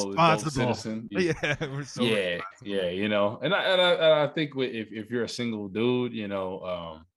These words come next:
Speaker 1: hey, that's your thing. You got time for it. But, you know, like, if, if you're married or you, you got a girlfriend or anything, a-, any kind of thing that, you know, takes up your time, like, you're just not gonna have time for it. And, you know, I, I do have a couple friends that are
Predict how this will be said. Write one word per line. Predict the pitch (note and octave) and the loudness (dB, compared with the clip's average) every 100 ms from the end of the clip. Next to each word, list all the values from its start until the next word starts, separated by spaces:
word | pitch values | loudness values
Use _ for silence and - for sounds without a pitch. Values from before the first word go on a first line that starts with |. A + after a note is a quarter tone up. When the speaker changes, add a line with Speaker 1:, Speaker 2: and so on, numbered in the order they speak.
| _ | _
Speaker 1:
hey, | G2+ G#2 F2+ | -2 -2 -2
that's | F#2 - | -4 -6
your | F2 | -6
thing. | G#2 G2+ | -4 -2
You | F#2+ G2 | -2 -2
got | F2 | -4
time | - G2+ F#2+ | -4 -6 -6
for | F2 F2+ | -6 -8
it. | E2+ | -6
But, | E2+ E2 | -10 -8
you | F#2+ | -8
know, | E2+ E2+ | -8 -8
like, | E2+ E2+ | -10 -12
if, | E2 | -16
if | F2+ E2 | -14 -12
you're | F#2 | -8
married | F2+ F#2 F2 F2+ F2 | -4 -2 -2 -4 -6
or | |
you, | F2 F2 F2 - | -6 -6 -8 -10
you | F2+ | -10
got | F2 E2+ | -8 -8
a | |
girlfriend | E2+ F#2 F2 - F2+ F2 | -6 -6 -6 -8 -8 -8
or | E2 | -8
anything, | F2 F2+ F2 F2 F2+ E2+ - _ - _ _ - | -10 -12 -12 -12 -12 -14 -16 _ -20 _ _ -12
a-, | - E3 | -2 0
any | E3+ | 2
kind | D3 C3 | 0 0
of | A#2+ - | -2 -2
thing | B2 A2+ | -2 -2
that, | G2+ G2 - | -4 -6 -8
you | G2 | -12
know, | F2+ F2 | -8 -8
takes | D#2+ A2 G2+ | -8 -8 -8
up | F#2+ | -10
your | F#2+ | -10
time, | F2 G2+ F#2+ F2+ | -6 -6 -6 -6
like, | F2+ E2+ - _ _ | -8 -10 -14 _ _
you're | A#2+ C#3 | -4 -4
just | C3 | -2
not | A#2 G2+ | -2 -4
gonna | F#2+ | -6
have | E2 | -12
time | - F2 E2 - | -10 -10 -12 -14
for | D#2+ | -14
it. | - - | -14 -14
And, | D#2+ D#2+ _ _ _ _ _ | -16 -16 _ _ _ _ _
you | F#2 | -10
know, | F2 F2+ G#2+ | -10 -10 -10
I, | F2 G#2+ C#3 | -6 -2 0
I | |
do | F3+ C#4 | 2 4
have | B3 F#3+ | 4 2
a | |
couple | E3+ E3 D3+ B2+ | 2 0 0 -4
friends | - B2+ A#2+ A2+ | 0 0 -2 -6
that | G#2 F#2+ | -6 -4
are | F#2+ F2+ | -4 -4